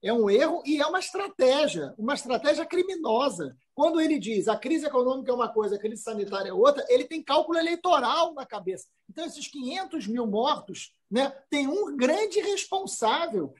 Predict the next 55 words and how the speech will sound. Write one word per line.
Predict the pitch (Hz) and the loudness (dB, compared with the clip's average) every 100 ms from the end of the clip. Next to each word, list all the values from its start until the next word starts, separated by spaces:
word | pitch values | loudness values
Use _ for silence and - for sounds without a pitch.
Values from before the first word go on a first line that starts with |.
| - | -4
É | 294 | -2
a | |
estratégia | 285 320 294 - 247 330 320 | -2 -2 -2 2 2 2 0
do | 302 | -4
governo | 247 254 294 | -2 -2 -2
para | 294 | -4
se | 277 | -4
reeleger | 277 285 240 202 | -4 2 2 0
a | 277 | -4
qualquer | 269 262 285 - | -4 -4 -6 -8
custo | 285 302 320 | -8 -10 -10
em | |
cima | - 311 339 | -12 -12 -10
de | 339 | -6
corpos. | 269 254 - - 143 - - _ _ | 2 2 2 -6 -12 -12 -12 _ _
É | 220 | 0
disso | 185 320 381 | 4 2 2
que | 294 | -2
a | |
gente | 214 | -2
tá | 220 | -2
falando, | 220 214 202 202 | 0 0 0 -2
porque | 226 262 | 0 2
o | 254 - _ _ | 2 -4 _ _
que | 359 | 0
que | 415 | 4
ele | 392 | 2
fala? | - 254 147 127 | 4 0 0 -6
O | - _ | -14 _
que | 294 | 0
que | |
ele | 359 277 | 0 2
pensa? | 247 202 - 156 131 | 2 0 -4 -10 -6
Né? | 202 277 226 | 2 2 2
Ele | 208 | -2
pensa. | - 311 185 - - - 190 - | 0 -2 -2 -8 -16 -16 -16 -4
Pa-, | 220 | -4
pode | 226 269 285 | 2 2 4
parecer | 311 302 | 0 0
estranho, | 381 370 330 190 | -6 -2 -2 -2
mas | 160 | -2
ele | 247 | -2
pensa. | - 311 160 - | -2 -6 -6 -14
O | - _ | -20 _
que | - | -4
que | 359 | 0
ele | 370 | 0
diz? | 285 269 160 - _ | 0 -2 -2 -8 _
Ele | 233 233 | 2 2
fala | 294 339 | 0 0
o | |
seguinte, | 330 247 - | -2 -6 -6
ele | |
fala, | - 349 294 | -8 -2 -2
"Olha, | 151 | -2